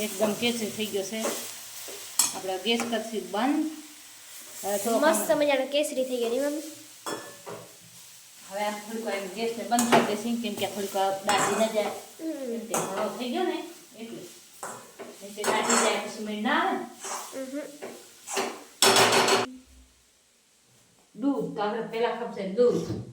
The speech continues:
Speaker 2: હમ, તો હવે ખપશે
Speaker 1: દૂધ તમારે
Speaker 2: દૂધ.
Speaker 1: લઈ રાખવાનો, મેં પણ લઈ રાખ્યો તો. જોઈ લો.
Speaker 2: મસ્ત મજાનું દૂધ લઈને હવે મમ્મી કરે.
Speaker 1: હા, મસ્ત મજાનું દૂધ લઈ લીધું છે ને હજી આપણે પાણી કરી લઈએ.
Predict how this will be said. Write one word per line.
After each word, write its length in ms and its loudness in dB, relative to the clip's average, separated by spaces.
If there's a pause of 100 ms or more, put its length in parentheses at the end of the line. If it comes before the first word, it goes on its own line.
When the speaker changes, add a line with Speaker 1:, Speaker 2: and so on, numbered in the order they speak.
(240)
Speaker 2:
હમ, 360 -4
તો 160 -10
હવે 120 -4
ખપશે 300 -4
Speaker 1:
દૂધ 140 0
તમારે 300 2
Speaker 2:
દૂધ. 80 4
Speaker 1:
લઈ 120 4
રાખવાનો, 500 2
મેં 180 -4
પણ 220 -4
લઈ 200 0
રાખ્યો 360 -6
તો. 80 -4 (540)
જોઈ 100 0
લો. 140 -6 (840)
Speaker 2:
મસ્ત 320 -8
મજાનું 320 -6
દૂધ 160 -4
લઈને 300 0
હવે 220 -2
મમ્મી 180 0
કરે. 160 -4
Speaker 1:
હા, 160 -2
મસ્ત 360 -10
મજાનું 400 -6
દૂધ 200 -4
લઈ 220 0
લીધું 280 -2
છે 140 -8
ને 120 -4
હજી 80 2
આપણે 380 4
પાણી 380 -4
કરી 200 0
લઈએ. 220 -4